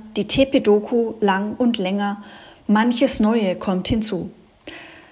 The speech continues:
Was mache ich mit der ganzen Kohle, die ich mir vom Ausland hole? Kann ich die Zinsen sofort bedienen und am Ende auch noch Geld verdienen? Dann muss man eigentlich nur noch beten, dass alle Annahmen eintreten,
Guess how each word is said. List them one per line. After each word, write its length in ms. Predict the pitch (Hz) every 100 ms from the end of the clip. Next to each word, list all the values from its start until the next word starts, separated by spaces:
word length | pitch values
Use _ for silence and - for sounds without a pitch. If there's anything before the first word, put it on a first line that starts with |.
| _
Was 200 | - 226
mache 280 | 247 294 -
ich 180 | 226 -
mit 160 | 190 208
der 80 |
ganzen 380 | 180 175 165 170
Kohle, 440 | - 233 277 170 156
die 220 | 202 190
ich 160 | 180
mir 160 | 190 175
vom 160 | 190 185
Ausland 480 | 247 - 214 196
hole? 340 | 185 170 165 - - - - -
Kann 180 | - 226
ich 140 | 226
die 140 | 226 233
Zinsen 440 | - 247 233 233
sofort 480 | 220 202 202 208 -
bedienen 680 | 208 214 247 311 170 160 -
und 220 | 214 196
am 120 | 180
Ende 360 | - 208 208 170
auch 200 | 185 -
noch 160 | 175
Geld 260 | - 165 175
verdienen? 720 | - 220 233 269 311 302 320 - - - _ _ _ - - - -
Dann 260 | 330 320
muss 180 | 269 262
man 160 | 247 240
eigentlich 560 | 208 247 240 233 214
nur 240 | 214 240 254
noch 240 | 262 -
beten, 680 | - 202 214 - 226 233 - _
dass 180 | 269 262
alle 380 | - 240 254 -
Annahmen 640 | 226 233 202 180 175 175
eintreten, 760 | 190 190 - 175 170 - 196